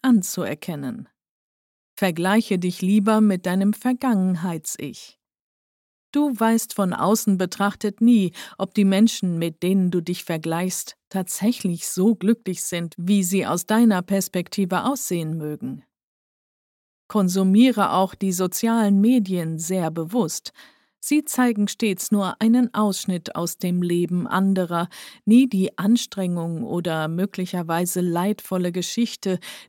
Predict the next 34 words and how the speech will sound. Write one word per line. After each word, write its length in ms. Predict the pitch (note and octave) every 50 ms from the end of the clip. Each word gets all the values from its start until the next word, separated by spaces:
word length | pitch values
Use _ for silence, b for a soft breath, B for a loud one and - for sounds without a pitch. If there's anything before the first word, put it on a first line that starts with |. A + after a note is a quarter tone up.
| B
die 160 | - A#3 A#3 A3
vielleicht 500 | - - B3 A#3+ A#3 B3+ C4+ C4+ - -
hinter 300 | - A#3+ A#3 - A#3 G#3+
dem 240 | G#3+ G#3+ G#3+ -
einen 460 | - - A3 B3 B3+ B3 B3 A#3+ A3+ -
oder 320 | - G#3+ A3+ A3 - -
anderen 420 | - F#3 G3 G3 - - A#3 B3
Foto 480 | B3+ - - - A#3+ F#3 D#3+ - D3 C#3
steckt. 640 | D#3+ - - - A#2 G#2 - - - - - _ _ _ _ _ _ _ _ _ _ _ _ _ _ _ _ _ _ _ _ _ _ _ _
Halte 320 | - D4 D4+ - - B3 G#3
dir 240 | F#3+ G3 F3 F3
stets 540 | F3 - - - - G3+ G#3+ G#3 G3+ - -
im 200 | - G3 G3 F#3
Bewusstsein, 760 | E3+ F3+ F3 E3 F#3 A3 A#3 - - - A3+ G#3+ G#3+ A3 G#3+ B B B B B B B
dass 240 | B A#3 A#3 A3+ -
Fotos 540 | - - F4 E4+ - - F#3+ F3+ F3+ - -
leicht 340 | F3 E3+ F#3 G#3+ - - -
zu 180 | - - A3+
bearbeiten 720 | A3 B3 A#3+ - B3 B3+ A#3+ G3+ G3+ F#3 F#3 F3+ - F3+
sind 380 | F3 - F#3 F3+ F3+ F3+ F3+ -
und 180 | - F#3 F3+
du 80 | F#3 F3+
dich 240 | F3 F3 E3+ D#3 -
leicht 380 | F3+ E3 E3+ F#3 - - -
täuschen 420 | - B3 B3 B3 A#3 - - F#3+ F3+
lassen 380 | E3+ E3+ F3 - - F#3 F3+
kannst, 400 | - F#3+ F#3 F3+ F3 E3+ - - B B B B B B
auch 180 | B C#4+ C#4 -
wenn 180 | - C#4 C#4 C4+
du 120 | B3+ C4
mit 320 | A#3+ A#3 A3+ G#3+ _ _ -
noch 260 | G#3+ A3+ B3 - -
so 340 | - - - F#3+ F3+ E3 E3
wachem 480 | E3+ F3+ G3+ - - G3 G3+ A3+ A#3+